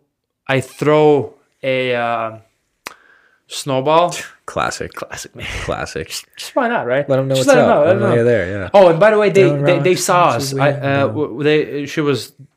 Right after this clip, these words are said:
Speaker 1: dancing all those moves, and those girls saw us, like, looking. So they started laughing. "Oh my God, oh my
Speaker 2: Yeah.
Speaker 1: God."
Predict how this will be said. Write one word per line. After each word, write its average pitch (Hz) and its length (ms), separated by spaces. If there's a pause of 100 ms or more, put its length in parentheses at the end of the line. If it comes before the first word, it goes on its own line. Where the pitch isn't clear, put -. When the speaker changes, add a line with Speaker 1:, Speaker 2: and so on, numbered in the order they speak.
(420)
Speaker 1:
dancing 139 500
all 127 140
those 127 220
moves, 143 360 (440)
and 147 320 (100)
those 139 320
girls 151 400
saw 151 380
us, - 280 (220)
like, 131 280
looking. 135 440
So 151 160
they 143 200
started 147 300
laughing. 139 520
"Oh 151 80
my 143 100
God, 143 280
oh 135 60
my 131 80
Speaker 2:
Yeah. - 60
Speaker 1:
God." 135 340